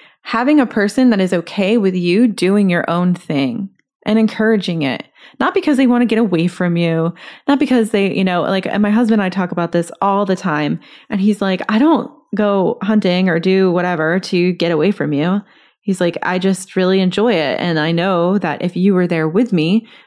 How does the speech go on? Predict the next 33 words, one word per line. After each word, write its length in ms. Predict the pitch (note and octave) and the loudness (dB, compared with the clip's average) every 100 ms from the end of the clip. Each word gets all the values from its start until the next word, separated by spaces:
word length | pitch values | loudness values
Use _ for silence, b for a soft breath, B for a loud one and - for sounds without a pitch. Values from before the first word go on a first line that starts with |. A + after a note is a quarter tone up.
| _ | _
you 240 | F3 A3+ A3 | 0 2 4
would 180 | F#3+ | 2
not 260 | D#3 D#3 - | 0 -2 0
enjoy 380 | F#3 F3+ A#3 B3+ | 2 4 2 2
it. 180 | C3 - | 0 -2
And 120 | F3 | -4
so 120 | F3+ | -2
then 180 | F#3 F#3 | -2 -2
I 240 | - G3+ A#3+ | -2 0 0
would 140 | G#3+ | 2
be 120 | G3 | -2
spending 380 | F#3+ E3+ E3+ F#3 | -2 -4 0 2
my 120 | F#3+ | 0
time 500 | G3+ - C#3 F3 G#3 B B B B _ | -2 -6 0 0 0 B B B B _
thinking 320 | - B3+ A3+ G3 | 0 2 2 0
about 300 | E3 D3+ - | 0 -4 -4
how 140 | E3+ | -6
you're 300 | D3+ F#3+ D4 | -2 0 2
not 180 | A#3+ F#3+ | 2 2
enjoying 400 | F3+ D#3 D#3 D#3 | 0 0 -2 -2
it 180 | D#3 - | -4 -6
and 180 | D#3 | -8
wanting 300 | F#3+ B3+ D4 | -2 2 4
you 80 | G#3+ | 4
to 120 | F#3 E3+ | 2 0
enjoy 340 | E3+ E3 D3 | 0 -2 -4
it, 140 | C#3 | -4
but 120 | - - | -6 -2
you're 80 | |
not. 380 | E3 B3+ G#3+ G3+ | 0 0 0 -2
And 100 | E3+ | -4
so 80 | E3 | -4
then 140 | - | -6